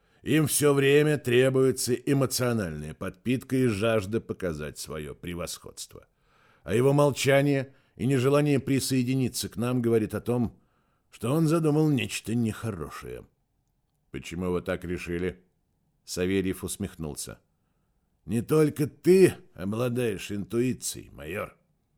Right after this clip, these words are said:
Что, кстати, поспособствовало тебе ловить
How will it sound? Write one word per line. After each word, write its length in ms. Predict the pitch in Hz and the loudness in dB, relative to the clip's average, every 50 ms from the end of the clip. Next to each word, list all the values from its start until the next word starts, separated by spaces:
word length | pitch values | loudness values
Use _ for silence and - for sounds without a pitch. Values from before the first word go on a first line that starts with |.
| _ _ _ _ _ _ _ _ _ _ _ _ | _ _ _ _ _ _ _ _ _ _ _ _
Что, 240 | - - - - 156 | -18 -8 -4 -4 -2
кстати, 380 | 147 - - 160 151 120 - 135 | -2 -2 -2 -2 -2 0 -2 -2
поспособствовало 1040 | - - 147 - - - 135 117 - 131 127 120 - - - 139 139 139 139 127 | -2 -2 -2 -2 -2 -2 -2 0 0 -2 -2 -2 -4 -6 -6 -2 0 2 2 0
тебе 260 | 123 - 107 120 135 135 | 0 -2 -4 -4 -2 0
ловить 380 | 131 131 135 131 127 - - | 0 0 0 0 -2 -6 -12